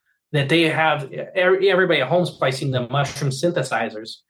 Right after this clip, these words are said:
So they literally developed a synthesizer that gets plugged into mushrooms. And that's, it's not neural pulses. It's not their, it's not a neural pulse, but it's their version of a neural pulse.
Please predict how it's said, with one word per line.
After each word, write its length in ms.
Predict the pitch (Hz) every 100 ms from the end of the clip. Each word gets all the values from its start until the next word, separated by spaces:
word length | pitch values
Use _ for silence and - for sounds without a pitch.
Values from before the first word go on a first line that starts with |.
| _
So 120 | - 156
they 60 |
literally 240 | 165 185 151
developed 260 | 143 135
a 40 | 120
synthesizer 720 | - 170 151 139 123 120 120
that 80 | 117
gets 180 | 127 -
plugged 400 | - 143 135 135
into 280 | 156 151 147
mushrooms. 600 | 139 143 - 110 - - _ _ _ _ _
And 220 | 143 135
that's, 300 | 147 180 - - _ _ _ -
it's 180 | 131 147
not 340 | 147 147 -
neural 300 | 151 135 120
pulses. 500 | - 117 - - -
It's 120 | - 139
not 240 | 131 135
their, 280 | 131 127 - -
it's 240 | 139 -
not 280 | 139 131 131
a 40 | 131
neural 200 | 123 -
pulse, 220 | 127 131
but 100 | 135
it's 140 | 131
their 160 | - 147
version 320 | 143 151 139 127
of 100 | 123
a 20 |
neural 200 | 117 107
pulse. 400 | 113 107 -